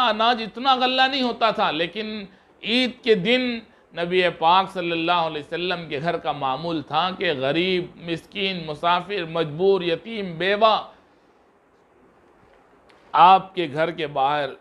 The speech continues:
खड़े रहते थे और आपके घर से खाना ले जाते थे। एक बार ईद का दिन आया, अम्मी जान हज़रत आयशा रज़ी अल्लाह ताला अन्हा ने फरमाया, "या रसूल अल्लाह,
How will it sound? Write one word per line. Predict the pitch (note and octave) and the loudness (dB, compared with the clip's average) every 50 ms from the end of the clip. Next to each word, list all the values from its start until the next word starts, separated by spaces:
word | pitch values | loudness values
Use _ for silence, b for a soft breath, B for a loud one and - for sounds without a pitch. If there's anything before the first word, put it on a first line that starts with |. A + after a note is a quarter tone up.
| _ _ - A#2 - _ _ _ _ _ _ | _ _ -20 -20 -20 _ _ _ _ _ _
खड़े | - E3+ G3+ A#3 C4 B3+ | -2 2 4 6 6 6
रहते | A#3 F#3+ D#3+ D3+ - F#3+ F3+ | 4 2 0 -2 -2 -4 -4
थे | D#3 E3 E3 E3+ F3 | -2 -2 -2 -2 0
और | E3+ E3 E3 D#3 D3+ | 0 0 0 0 -2
आपके | D3 D3+ D#3+ D#3+ D3+ - - C#3+ | -2 -2 -2 -2 -4 -6 -12 -12
घर | B2 C3 C3 B2 A#2 | -8 -6 -6 -6 -6
से | - G#3 G3 | -8 -12 -12
खाना | - - A3 A3 A3 A3+ G3+ | -8 -8 -8 -6 -4 -4 -2
ले | F3 D#3+ D#3+ | -2 0 0
जाते | D3 C3+ B2+ - C#3 A#2 | 0 0 0 -2 -4 -8
थे। | - - - - - _ _ _ _ _ _ _ _ _ _ _ _ _ _ _ _ _ _ _ _ - | -8 -10 -16 -18 -18 _ _ _ _ _ _ _ _ _ _ _ _ _ _ _ _ _ _ _ _ -4
एक | F3+ F#3+ F3+ F3+ | -4 -2 2 4
बार | G3 G#3 G#3+ G3 | 6 6 6 4
ईद | G3 A3 G#3 - | 0 -6 -6 -2
का | B3 G#3+ | -2 -2
दिन | G3+ A3 A3+ A3 | 0 0 0 2
आया, | G#3+ G#3+ A3 A3 G#3+ G3+ - - - _ _ _ _ _ _ _ _ _ _ _ _ _ _ _ _ _ | 4 6 6 6 4 2 -2 -6 -14 _ _ _ _ _ _ _ _ _ _ _ _ _ _ _ _ _
अम्मी | - F#3+ A3 A#3+ A#3+ A#3 | -10 -8 -4 -2 0 4
जान | G3+ G#3+ G#3+ A3+ A#3 A3+ | 6 6 6 6 4 2
हज़रत | G#3 G3+ F#3+ A3 A3+ A#3 - A3 | 0 -2 0 2 0 2 2 2
आयशा | F#3+ F#3 G3+ A3 A3+ A3 - B3+ B3+ B3 | 4 4 4 4 2 0 0 0 0 2
रज़ी | A#3+ A3+ G3+ G#3+ G#3+ | 0 -2 0 2 2
अल्लाह | G#3 G3+ G3 G#3 G#3 G3+ G3 | 2 2 4 4 2 2 2
ताला | F#3+ G3 F#3 F3+ F3+ F3+ F3 | 0 -2 0 2 2 2 2
अन्हा | E3+ F#3 F#3+ | 2 0 0
ने | G3 F#3+ F3 | 0 -2 -4
फरमाया, | F3+ E3+ D#3+ E3 E3 E3+ F3 F#3 F#3+ F3+ | -2 -2 -2 0 2 4 4 6 6 4
"या | F3 E3 E3 | 4 2 2
रसूल | D#3+ D#3+ C#3+ - F#3 F#3+ F3+ | 2 0 -2 -2 -2 -2 0
अल्लाह, | F3 E3+ E3 E3+ E3+ E3 C#3 G#2+ G2 | 0 2 2 2 2 2 0 -2 -6